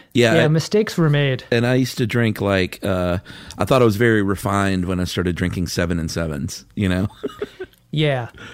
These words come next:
Speaker 1: Which is funny.
Speaker 2: You really need a Sherpa at that
Speaker 1: Yeah.
Speaker 2: age, don't you?
Speaker 1: <laughs> You
Speaker 2: Someone,
Speaker 1: do.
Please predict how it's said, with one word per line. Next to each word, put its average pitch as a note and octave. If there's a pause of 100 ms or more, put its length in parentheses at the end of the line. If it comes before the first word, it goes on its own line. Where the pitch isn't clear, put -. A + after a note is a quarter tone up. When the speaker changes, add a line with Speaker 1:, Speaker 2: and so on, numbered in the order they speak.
(100)
Speaker 1:
Which A2
is G#2+
funny. F#2+ (300)
Speaker 2:
You A#3
really C#4+
need B3
a B3+
Sherpa F3+ (460)
at E3
that E3
Speaker 1:
Yeah. D#3
Speaker 2:
age, C#3
don't E3
you? A#3
Speaker 1:
<laughs> A3+
You -
Speaker 2:
Someone, A#3+
Speaker 1:
do. -